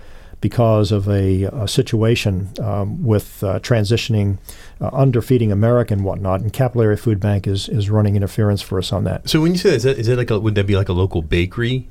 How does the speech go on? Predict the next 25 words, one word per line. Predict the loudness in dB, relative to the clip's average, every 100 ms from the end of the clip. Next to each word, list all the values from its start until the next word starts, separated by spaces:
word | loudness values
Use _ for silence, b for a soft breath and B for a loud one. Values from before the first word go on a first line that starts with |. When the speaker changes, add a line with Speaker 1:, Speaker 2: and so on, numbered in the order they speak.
| -8 0
Speaker 2:
or, | 2 2 2
um, | 4
Speaker 1:
No, | 6 6 4 4
Speaker 2:
no? | 2 0 2
Speaker 1:
no, | 4 6
Speaker 2:
Who, | 6
Speaker 1:
we're | 4
Speaker 2:
who |
Speaker 1:
talking | 4 2
about, | 2 4 2
we're | 0 0
talking | 0 2
about | 2 2 2
the, | 2 2 2
the | -2
ba-, | 0 0 0
the, | 0
the | 0 0 0
bakeries | 2 2 2 0 2 2 0 0
that | 2 2 -2 -6
b-, | -6 -6 -4
bake | 0 2 2 0
bread, | 2 4 4 2 -2 -6
uh, | -4 -4
for | -2 2 4 4 2